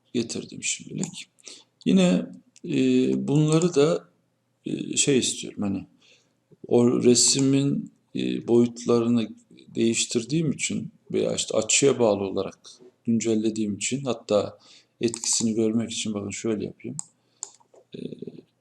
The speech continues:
iki yüz kırk derece. Hani şimdi daha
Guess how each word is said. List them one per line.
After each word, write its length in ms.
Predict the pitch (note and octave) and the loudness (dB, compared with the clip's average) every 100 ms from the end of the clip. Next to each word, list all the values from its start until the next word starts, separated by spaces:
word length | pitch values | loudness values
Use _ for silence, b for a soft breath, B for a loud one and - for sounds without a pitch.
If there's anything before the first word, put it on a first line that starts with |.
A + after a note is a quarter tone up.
| _ | _
iki 220 | - - | -16 -4
yüz 180 | C3+ - | -2 -2
kırk 260 | - - - | -6 -6 -6
derece. 400 | - - - - - | -6 -6 -8 -10 -12
Hani 140 | - - - _ _ _ _ _ | -12 -16 -18 _ _ _ _ _
şimdi 400 | - - A2 A#2+ | -16 -8 -4 -2
daha 400 | A#2+ G#2 G#2 - | 0 2 2 0